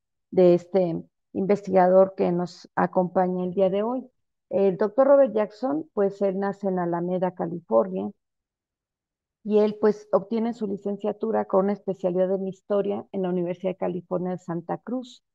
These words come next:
Y después de la licenciatura, pues él empieza con un interés muy fuerte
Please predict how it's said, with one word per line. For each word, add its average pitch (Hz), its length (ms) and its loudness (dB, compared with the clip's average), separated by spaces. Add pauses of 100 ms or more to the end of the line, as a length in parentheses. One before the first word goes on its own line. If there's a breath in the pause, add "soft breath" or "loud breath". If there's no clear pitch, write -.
(460)
Y 226 160 -4
después 247 440 -2
de 285 100 4
la 240 180 2
licenciatura, 208 1000 -2
pues 208 200 -4
él 202 120 -4
empieza 196 480 -4
con 180 260 -4
un 190 160 0
interés 190 500 2
muy 185 180 -2
fuerte 196 500 -4